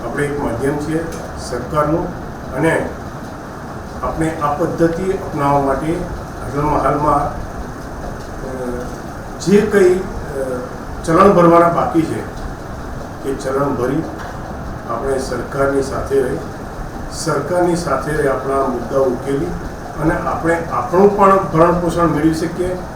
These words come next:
અને હાલની પરિસ્થિતિ જોઈ અને જે કોઈ,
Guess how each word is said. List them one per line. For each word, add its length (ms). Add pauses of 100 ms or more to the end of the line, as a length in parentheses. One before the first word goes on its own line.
(400)
અને 380 (800)
હાલની 220
પરિસ્થિતિ 500
જોઈ 300
અને 640 (1300)
જે 140
કોઈ, 500